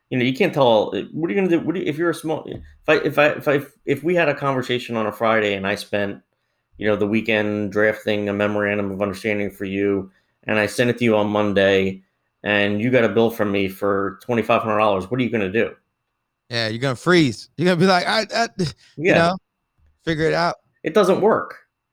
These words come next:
Speaker 1: It's, it's not, it's not functional, and it's not helping. And, you know, so I think, you know, you don't, you only see a lawyer at a meeting right now if it's like the, the world's coming to an end, or you're signing, do-, or you're closing,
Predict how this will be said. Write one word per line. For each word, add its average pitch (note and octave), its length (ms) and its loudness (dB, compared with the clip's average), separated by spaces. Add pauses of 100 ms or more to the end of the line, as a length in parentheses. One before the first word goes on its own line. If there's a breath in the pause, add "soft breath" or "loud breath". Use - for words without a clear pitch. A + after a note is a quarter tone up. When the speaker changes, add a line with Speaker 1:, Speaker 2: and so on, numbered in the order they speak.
Speaker 1:
It's, D3+ 280 -4
it's - 160 -4
not, E3+ 280 0
it's C#3+ 160 -2
not D#3+ 280 -2
functional, A2+ 640 -2
and A2+ 120 -2
it's A2+ 160 -4
not A#2+ 220 0
helping. G#2+ 520 -2 (500)
And, A2 520 0
you A#2+ 60 -6
know, A#2 100 2
so A#2+ 140 2
I A#2+ 60 4
think, C3 440 -2 (320)
you B2 60 -4
know, A#2+ 60 2
you A#2 160 2
don't, C#3 200 2
you D#3 120 4
only D#3 160 4
see - 160 -2
a A#2+ 80 4
lawyer A#2 420 2
at G2+ 80 2
a G#2 60 0
meeting A2+ 340 -2
right F#2+ 180 -2
now G2 260 -2
if F#2+ 160 -8
it's - 420 -4
like G#2 240 -2
the, G#2+ 80 0
the G2+ 300 -4
world's B2 300 -2
coming B2 260 -2
to A#2+ 120 2
an A#2+ 60 2
end, B2+ 400 0 (720)
or A#2+ 320 6
you're B2 140 0
signing, C3+ 380 2
do-, C3 80 2
or C3 200 2
you're C3 100 0
closing, C3+ 460 0